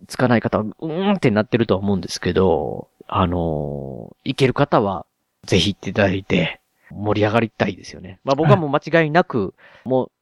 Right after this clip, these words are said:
Speaker 1: 土曜日のね、もう、あの、深夜バスを取り、と、予約してますんで、朝一から日曜日は、楽しむ気満々、満々ですからね。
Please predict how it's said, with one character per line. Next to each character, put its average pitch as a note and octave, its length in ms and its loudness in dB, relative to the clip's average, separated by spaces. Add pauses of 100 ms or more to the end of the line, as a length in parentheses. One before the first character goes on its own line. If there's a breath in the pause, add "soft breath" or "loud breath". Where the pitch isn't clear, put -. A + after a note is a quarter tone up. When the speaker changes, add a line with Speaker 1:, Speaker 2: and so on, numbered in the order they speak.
(140)
Speaker 1:
土 D3+ 140 4
曜 G#3 140 8
日 A2 120 -2
の - 80 -12
ね、 - 180 -8 (560)
も A2+ 220 2
う、 - 40 -2
あ G#2 60 -4
の、 G#2 120 -4
深 D3+ 380 -6
夜 C#3+ 160 -2 (120)
バ C#3 120 0
ス - 160 -18
を - 40 -20
取 G#2 200 -10
り、 G#2 160 -12
と、 - 140 -8 (160)
予 G#2 100 -4
約 G#2+ 200 0
し - 40 -10
て - 80 -2
ま C3 120 4
す G#2 120 -10
ん D#2+ 120 -10
で、 C#2 240 -8 (400 soft breath)
朝 A2 240 0
一 - 220 -6
か E2 120 0
ら D2+ 80 -2 (400)
日 G2 240 -6
曜 F#2+ 140 -4
日 F2+ 100 -8
は、 A2+ 260 4 (720)
楽 C3 220 4
し C3 160 4
む B2 180 4
気 A#2+ 260 0
満 C3+ 280 2
々、 B2+ 380 2 (380)
満 B2+ 200 0
々 C3 180 2
で A2 60 0
す - 120 -12
か - 100 -12
ら - 100 -20
ね。 - 100 -18